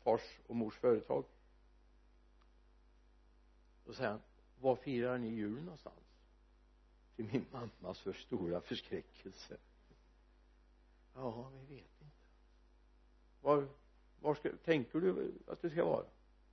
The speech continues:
"Jag vet inte." "Men du, ni kan komma till oss och äta julmat." Och det gjorde de ju ibland. Det var en, det var en häftig upplevelse. Men just detta,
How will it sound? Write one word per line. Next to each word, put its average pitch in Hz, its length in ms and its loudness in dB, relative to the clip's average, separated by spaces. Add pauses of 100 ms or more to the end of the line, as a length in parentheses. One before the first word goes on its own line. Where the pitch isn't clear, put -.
"Jag 147 120 -12
vet 160 340 -14
inte." 160 140 -20 (760)
"Men 123 180 2
du, 135 220 2 (640)
ni - 80 -8
kan 107 140 -2
komma 117 280 4
till 120 120 2
oss 110 240 2
och 113 60 2
äta 117 200 0
julmat." 87 460 0 (3000)
Och 131 120 2
det 135 40 12
gjorde 180 240 12
de 180 120 8
ju 254 60 0
ibland. - 180 -4 (2500)
Det 117 100 8
var 175 100 12
en, 151 180 8 (100)
det 139 80 8
var 160 120 10
en 156 80 6
häftig 165 300 6
upplevelse. 143 380 4 (400)
Men 139 120 2
just 185 240 12
detta, 143 400 8